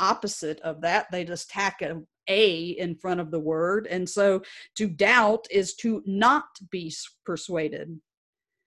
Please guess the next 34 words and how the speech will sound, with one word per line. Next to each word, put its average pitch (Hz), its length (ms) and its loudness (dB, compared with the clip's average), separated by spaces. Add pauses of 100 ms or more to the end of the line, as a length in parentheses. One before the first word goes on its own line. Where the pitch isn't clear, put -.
(800)
Right? 254 320 6
We 285 120 4
know 254 180 6
what 220 240 6
to 208 160 -4
persuade 196 760 4
means. 226 440 -2
We 202 100 2
probably 202 640 2
all 185 240 0
practice 220 560 -2
the 190 120 -6
art 190 220 2
of 180 140 -6
persuasion 190 680 0
at 165 120 -4
some 202 240 0
point 190 220 -2
in 175 40 -4
time 190 380 0
in 175 80 0
our 165 160 0
life. 220 420 0
It 220 140 2
means 233 400 0
to 220 100 -2
be 220 220 -4
convinced 220 800 0
or 202 120 2
to 202 180 -6
convince 190 640 -2
someone 196 640 0
by 185 200 2
your 190 260 0